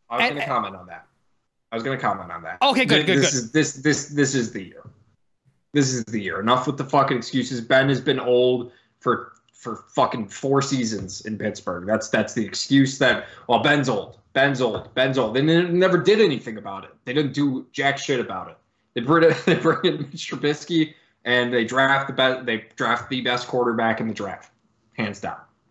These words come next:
Speaker 1: Excuses are done because you can't keep, what, what do you, what is the excuse next year if they don't, if that offense doesn't play better?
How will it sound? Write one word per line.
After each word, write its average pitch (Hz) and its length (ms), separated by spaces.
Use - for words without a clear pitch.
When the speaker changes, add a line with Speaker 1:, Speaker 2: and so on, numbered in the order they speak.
Speaker 1:
Excuses 180 580
are 131 80
done 107 220
because 135 920
you 131 140
can't 185 380
keep, 175 260
what, 151 240
what 170 160
do 220 100
you, 208 100
what 160 280
is 170 180
the 170 120
excuse - 560
next 107 320
year 90 200
if - 60
they 113 100
don't, 127 380
if - 100
that 131 220
offense 131 480
doesn't 117 300
play 185 240
better? - 300